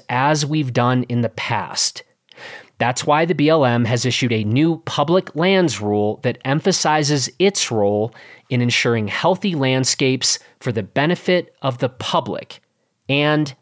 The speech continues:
they want to hear from you. So this, I think, I think that's a nice synopsis of kind of the stakes here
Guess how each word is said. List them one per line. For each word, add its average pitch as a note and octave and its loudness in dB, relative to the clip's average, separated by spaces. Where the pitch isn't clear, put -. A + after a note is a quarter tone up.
they A#2 0
want C#3 0
to F3 -2
hear A#2+ -2
from A#2+ -4
you. G#2+ -2
So D3 4
this, F#3 2
I D#3+ 0
think, G3 -2
I C3+ -2
think F3+ 0
that's D#3+ 2
a D3 2
nice C3+ 2
synopsis B2+ 0
of A#2 -6
kind B2+ -2
of G#2 -4
the - -4
stakes - -2
here G#3 0